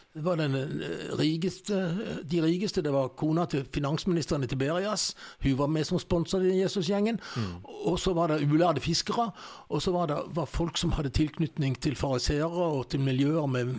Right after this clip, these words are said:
Speaker 1: viss sånn kunnskap og måte å tenke på. Alle
Speaker 2: Mm.
Speaker 1: disse her ble på en måte knyttet sammen.
Speaker 2: Ja.
Speaker 1: Det var spenninger, <laughs> jeg skal ikke unnlate det, men det, det var noe nytt, altså, for det Romerriket var veldig lagdelt,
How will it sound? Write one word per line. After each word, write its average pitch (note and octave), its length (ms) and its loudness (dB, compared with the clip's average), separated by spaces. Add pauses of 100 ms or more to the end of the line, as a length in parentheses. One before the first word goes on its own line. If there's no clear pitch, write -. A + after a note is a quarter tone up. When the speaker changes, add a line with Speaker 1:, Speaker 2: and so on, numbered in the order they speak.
(160)
Speaker 1:
viss D#3+ 220 0
sånn C#3 220 2 (260)
kunnskap D3+ 520 2
og D3+ 60 0
måte C#3 200 2
å C3 40 -2
tenke C#3 300 0
på. A3 180 -2 (380)
Alle A3+ 200 6
Speaker 2:
Mm. A#3+ 40 2
Speaker 1:
disse F3+ 240 2
her G#3 180 2 (360)
ble D#3 280 0
på - 140 4
en F#3 60 2
måte F3 180 2
knyttet F#3+ 260 -2
sammen. G#3+ 420 -2 (520)
Speaker 2:
Ja. F2+ 140 -8 (240)
Speaker 1:
Det - 80 -10
var F3+ 100 4
spenninger, E3 540 0
<laughs> D3+ 160 0
jeg C3+ 240 0
skal F3 160 0
ikke A3+ 160 0
unnlate A3 320 0
det, C3 120 -2 (260)
men D#3 160 0
det, F3 180 -2
det D3 80 -4
var F#3 80 2
noe G3 100 2 (100)
nytt, - 380 -4
altså, C#3 260 -4
for E3 140 -2
det D#3 100 0
Romerriket F#3+ 460 0
var D3+ 140 2
veldig F#3 160 4
lagdelt, F3+ 840 0